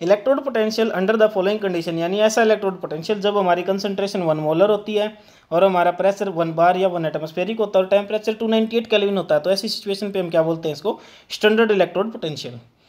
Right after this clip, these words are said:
और इन स्टैंडर्ड इलेक्ट्रोड पोटेंशियल की वैल्यू बुक में दी गई है भाई, सारी की सारी वैल्यू आपको मिलेंगी, फिक्स वैल्यू होती हैं, इसलिए हम इनको जानते हैं पहले से ही। अब देखो ऑक्सीडेशन पोटेंशियल को समझो क्या होता है। मैंने अभी बताया था आपको कि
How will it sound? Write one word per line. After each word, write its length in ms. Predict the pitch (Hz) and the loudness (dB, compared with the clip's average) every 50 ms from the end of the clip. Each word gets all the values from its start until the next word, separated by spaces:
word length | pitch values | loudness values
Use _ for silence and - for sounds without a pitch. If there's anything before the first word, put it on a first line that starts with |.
| _ _ _ _ _ | _ _ _ _ _
और 120 | 175 196 220 | 4 4 4
इन 100 | 247 240 | 2 0
स्टैंडर्ड 400 | 226 - 220 220 226 233 226 233 | -2 -4 -2 0 0 2 2 4
इलेक्ट्रोड 400 | 233 233 226 233 220 220 214 208 | 2 2 2 2 0 0 0 -2
पोटेंशियल 400 | 208 202 214 226 220 233 233 220 | -6 -4 -4 -2 -2 -2 -2 0
की 80 | 220 | 2
वैल्यू 280 | 208 208 208 202 208 202 | 6 6 6 6 4 0
बुक 180 | 202 208 208 208 | 0 -2 -2 -2
में 140 | 196 196 190 | -4 -4 -2
दी 140 | 185 180 170 | -2 -2 -2
गई 160 | 160 160 156 | -2 -2 -4
है 140 | 151 156 156 | -4 -4 -6
भाई, 100 | 151 147 | -6 -8
सारी 300 | 147 - 160 147 151 160 | -6 -4 -6 -4 -4 -6
की 60 | 165 165 | -6 -2
सारी 220 | 180 165 160 160 | 0 0 0 0
वैल्यू 240 | 160 160 156 156 156 | -2 -4 -4 -4 -4
आपको 220 | 151 147 151 - 165 | -4 -6 -4 -6 -6
मिलेंगी, 480 | 165 151 131 131 131 131 127 131 120 - _ _ _ _ _ _ - | -6 -6 -6 -8 -10 -12 -16 -18 -20 -20 _ _ _ _ _ _ -6
फिक्स 200 | 190 190 - 220 | -6 -2 0 4
वैल्यू 280 | 202 202 190 196 190 | 4 4 6 6 4
होती 260 | 180 165 - - 147 | 2 0 -2 -6 -10
हैं, 280 | 139 135 127 127 123 - | -10 -10 -12 -14 -16 -18
इसलिए 240 | - - 170 175 185 180 | -14 -8 -2 0 0 0
हम 80 | 170 | 0
इनको 200 | 170 170 170 175 165 | -2 -4 -4 -2 0
जानते 320 | 165 151 147 135 - 147 | 2 0 0 0 -6 -8
हैं 80 | 143 143 | -8 -6
पहले 240 | 147 143 139 135 131 | -8 -8 -8 -8 -10
से 100 | 131 135 | -14 -16
ही। 140 | 123 127 120 - _ _ - - _ _ _ _ _ | -18 -18 -20 -20 _ _ -20 -20 _ _ _ _ _
अब 120 | 160 180 | 0 2
देखो 240 | 196 220 220 233 226 | 4 4 6 6 4
ऑक्सीडेशन 520 | 220 220 - 220 214 220 220 220 226 220 220 | 4 4 2 4 6 6 4 4 2 0 -2
पोटेंशियल 480 | 214 208 - 196 196 190 196 208 196 | -4 -4 -2 -2 -2 -2 -2 -4 -2
को 100 | 185 190 | -2 -2
समझो 300 | 190 208 196 190 180 170 | -2 -2 -2 -2 -2 0
क्या 140 | 170 185 180 | 2 2 2
होता 220 | 175 170 175 160 | 2 2 2 0
है। 60 | 151 156 | 0 0
मैंने 180 | 165 170 190 | 0 0 0
अभी 140 | 196 190 190 | 0 0 0
बताया 320 | 170 170 165 165 170 185 | -2 2 4 4 4 6
था 120 | 180 180 151 | 4 2 0
आपको 300 | 147 - - 156 170 196 190 - _ _ _ _ _ _ _ _ - | -2 -2 -4 -4 -4 -4 -6 -10 _ _ _ _ _ _ _ _ -6
कि 80 | 175 | -6